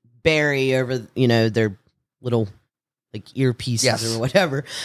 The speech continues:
Speaker 1: He's like, you know, "Get the team to the Unity." And then all of a sudden, those frickin' bug people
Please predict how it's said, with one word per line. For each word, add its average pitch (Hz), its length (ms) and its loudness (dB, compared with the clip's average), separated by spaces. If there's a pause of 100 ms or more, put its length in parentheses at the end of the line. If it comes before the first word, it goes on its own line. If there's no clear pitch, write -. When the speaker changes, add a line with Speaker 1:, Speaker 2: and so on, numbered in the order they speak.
(200)
Speaker 1:
He's 147 160 -2
like, 127 220 2
you 131 80 2
know, 117 100 4
"Get 127 160 0
the 131 80 -2
team 131 320 4
to 131 140 2
the 120 100 0
Unity." 120 580 4 (440)
And 120 400 4
then 143 160 4
all 139 140 2
of 113 60 -4
a 123 40 -8
sudden, 120 400 2
those 117 220 0
frickin' 117 420 -2 (200)
bug 131 300 -2
people 117 500 -4